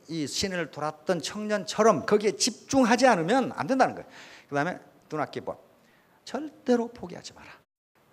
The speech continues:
나폴레옹 아시죠? 그 유명한, 음, 프랑스, 어, 보나파르트 나폴레옹입니다. "충분히 생각하라. Take time to deliberate. But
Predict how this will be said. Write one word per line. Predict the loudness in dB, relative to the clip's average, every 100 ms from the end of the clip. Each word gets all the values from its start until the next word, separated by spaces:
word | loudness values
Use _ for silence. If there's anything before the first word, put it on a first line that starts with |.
| _
나폴레옹 | -4 -2 4 6 6 2
아시죠? | -6 -6 -6 -8 -10 -8
그 | -2
유명한, | 2 4 4 2 0 -12
음, | -14
프랑스, | -6 -6 -4 -8 -10 -12
어, | -10 -6
보나파르트 | -2 0 -2 -4
나폴레옹입니다. | -8 -6 -4 -4 -8 -16 -20 -20 _ _ _ _ _ -20 -20 _ _ _ _ _ _
"충분히 | -10 -4 -2 0 0 0
생각하라. | -2 -4 -6 -10 -16 -20 -12
Take | -10 -10
time | -8 -6 -6 -8 -14 -20 -20 -20 -8
to | -6
deliberate. | -2 -2 0 -4 -8 -18 -18 _ _ _ _ _ _ _ _ _
But | 2